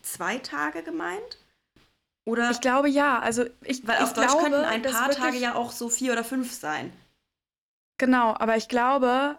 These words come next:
Speaker 2: ähm, auf Englisch ist das wörtlicher zu nehmen.
Speaker 1: Ja,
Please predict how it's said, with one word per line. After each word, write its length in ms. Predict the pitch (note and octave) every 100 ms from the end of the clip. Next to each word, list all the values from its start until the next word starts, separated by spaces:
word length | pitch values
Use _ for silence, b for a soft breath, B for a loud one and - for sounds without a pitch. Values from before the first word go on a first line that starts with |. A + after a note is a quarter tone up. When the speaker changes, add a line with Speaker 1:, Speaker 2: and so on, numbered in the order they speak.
| -
Speaker 2:
ähm, 540 | A#3+ A#3+ A#3+ A#3+ B3
auf 160 | - A#3
Englisch 400 | - C4+ D4+ D4+
ist 240 | - C4 B3+
das 280 | B3 -
wörtlicher 540 | B3 C#4+ D4+ B3 G#3+ G#3
zu 180 | - G#3+
nehmen. 280 | G#3 A3
Speaker 1:
Ja, 200 | A3 G#3